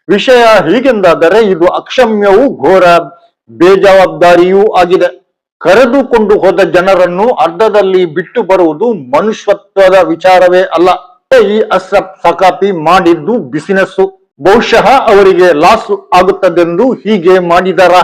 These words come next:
ಅವರ ಕೈಯಲ್ಲಿ ಹಣ ಇರ್ಲಿಲ್ವಾ?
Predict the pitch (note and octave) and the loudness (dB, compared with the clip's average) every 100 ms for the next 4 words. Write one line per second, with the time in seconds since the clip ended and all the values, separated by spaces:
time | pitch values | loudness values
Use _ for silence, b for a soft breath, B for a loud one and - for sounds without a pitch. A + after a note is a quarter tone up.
0 | - - _ _ _ - F3+ G3+ G3 E3+ | -2 -18 _ _ _ -2 2 4 2 0
1 | - G3 A3 F#3+ F#3 A3+ A#3 - F3 F#3+ | 0 0 2 2 2 0 -2 -2 -2 0
2 | F#3+ E3 E3+ F#3 F3+ | 0 2 2 2 4